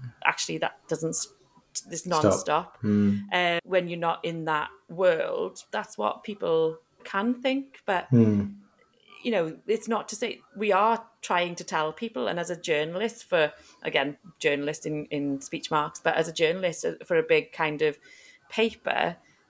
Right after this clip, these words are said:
Speaker 1: you're not even <laughs> trying to figure out what we actually do. It doesn't
Speaker 2: No.
Speaker 1: fit your
Speaker 2: They
Speaker 1: narrative
Speaker 2: just
Speaker 1: at the end of the day, does it? So
Speaker 2: Exactly.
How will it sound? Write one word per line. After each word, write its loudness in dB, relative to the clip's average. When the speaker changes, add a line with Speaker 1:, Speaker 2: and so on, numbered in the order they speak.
Speaker 1:
you're 0
not 2
even -2
<laughs> -4
trying 0
to -6
figure 0
out 0
what -4
we -4
actually -6
do. 4
It 8
doesn't 6
Speaker 2:
No. -6
Speaker 1:
fit -4
your -2
Speaker 2:
They -2
Speaker 1:
narrative 6
Speaker 2:
just 4
Speaker 1:
at 2
the 2
end 0
of -18
the -10
day, -4
does -6
it? -4
So -8
Speaker 2:
Exactly. 6